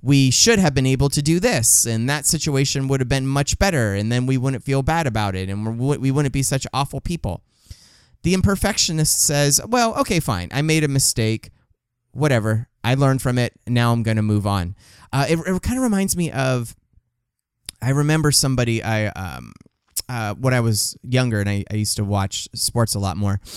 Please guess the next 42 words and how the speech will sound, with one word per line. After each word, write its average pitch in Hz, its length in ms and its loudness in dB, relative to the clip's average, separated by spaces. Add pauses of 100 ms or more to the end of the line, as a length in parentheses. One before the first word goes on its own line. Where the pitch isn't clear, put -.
(400)
I 113 60 0
was 117 120 4
watching 139 300 2
a 110 60 2
football 147 400 2
game, 98 340 -2 (440)
and 143 180 6
they 160 80 6
were 165 120 6
talking 202 420 -2
about 143 480 2
the, 120 100 -4 (120)
the 123 120 0
position 147 560 2
in 123 100 2
football 104 460 0
on 101 140 0
defense 101 600 -2
that 107 160 -2
has 113 360 0
to, 101 260 -2
to 120 140 -4
guide 110 400 -2
the, 90 340 -10
uh, 107 40 -6 (100)
excuse 113 240 -6
me, 101 80 -4
guard 117 260 0
the 104 100 -2
wide 107 340 0
receiver. 101 540 -2 (580)
Um, 92 220 -6
they 117 80 0
call 127 240 4
them 117 160 2
the 110 120 -2
cornerback. 127 1000 -2 (1000)
And 139 440 2 (240)
it's 160 200 0
very 226 320 4
difficult 165 500 0
because 127 540 2